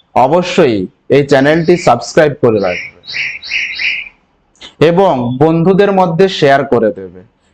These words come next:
এছাড়া কারোর কোনো কিছু জানার থাকলে অবশ্যই নিচের কমেন্ট বক্সে জানাবে।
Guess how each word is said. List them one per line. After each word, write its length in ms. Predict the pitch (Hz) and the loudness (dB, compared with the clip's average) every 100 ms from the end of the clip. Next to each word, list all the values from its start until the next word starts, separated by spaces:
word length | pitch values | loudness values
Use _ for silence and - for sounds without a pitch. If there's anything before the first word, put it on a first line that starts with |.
| - | 0
এছাড়া 440 | 156 - 208 214 | 0 2 2 2
কারোর 380 | 214 147 175 196 | 2 2 2 0
কোনো 300 | 190 180 180 | 0 0 0
কিছু 240 | 180 208 | 0 2
জানার 320 | 165 143 147 165 | 2 2 0 -2
থাকলে 440 | - 180 151 107 101 _ _ _ | 0 0 0 -2 -4 _ _ _
অবশ্যই 560 | - 123 160 180 - 190 | 0 2 2 0 2 2
নিচের 320 | 175 165 180 | 2 2 0
কমেন্ট 380 | 170 143 143 156 | 2 2 2 2
বক্সে 380 | 147 143 - 139 | 2 0 0 0
জানাবে। 420 | 110 95 92 - | 0 -2 -4 -8